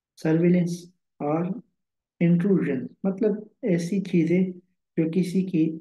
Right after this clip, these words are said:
پرائیویسی میں اور کانفیڈینشیلٹی کو، لائبریری کی رولز یہ کہ وائلیٹ نہیں کرے۔ They uphold principles of intellectual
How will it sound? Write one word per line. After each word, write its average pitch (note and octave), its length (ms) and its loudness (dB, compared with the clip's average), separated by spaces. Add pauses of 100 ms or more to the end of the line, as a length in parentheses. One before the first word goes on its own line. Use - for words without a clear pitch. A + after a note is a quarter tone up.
پرائیویسی E3+ 520 2
میں E3+ 100 -2
اور D#3+ 100 -6
کانفیڈینشیلٹی D3+ 840 -4
کو، D#3 140 -2
لائبریری C#3+ 440 0
کی D3 280 -6 (540)
رولز F#3 340 4
یہ E3 260 2
کہ D#3+ 100 4
وائلیٹ C#3 500 0
نہیں C3 140 -6
کرے۔ C3 140 -6
They D3+ 280 0
uphold D#3+ 320 -2
principles D#3+ 800 -4
of C#3 120 -2
intellectual C#3+ 600 -4